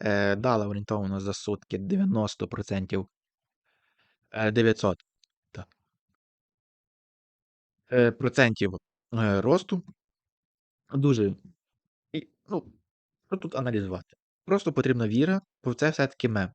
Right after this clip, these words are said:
Е, до речі, тут, типа, попередження про ризики. Обережно. Це тільки, це великий ризик і все. Але купити можна, тому що перспективи є. Мережа тільки-тільки розвивається. Ось так.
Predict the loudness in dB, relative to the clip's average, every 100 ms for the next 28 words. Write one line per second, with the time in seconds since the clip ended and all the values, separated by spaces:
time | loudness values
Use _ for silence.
0 | _ _ 2 2 2 2 0 0 -4 -4
1 | -6 _ _ _ _ _ _ _ _ _
2 | _ _ _ -4 -4 -4 -14 _ -10 -8
3 | -8 -10 _ _ _ _ _ _ _ _
4 | _ -6 -2 4 4 4 0 2 2 4
5 | 2 0 -2 -2 _ _ _ _ _ _
6 | 0 4 4 2 2 -2 -6 -10 _ _
7 | _ _ _ _ _ -2 0 2 -2 -2
8 | -4 -6 -4 0 2 0 -2 -2 0 0
9 | -4 -8 -10 -8 -10 -12 _ -20 -20 -2
10 | 4 6 4 2 0 0 0 -2 -2 -2
11 | -4 -4 -4 -4 -4 -8 -6 -4 -4 -4
12 | -8 -14 _ -20 -20 _ _ _ 0 2
13 | 2 0 -2 -2 -6 -6 -6 -4 -4 -6
14 | -6 -10 -12 -18 -20 _ _ -4 -4 -4
15 | -8 _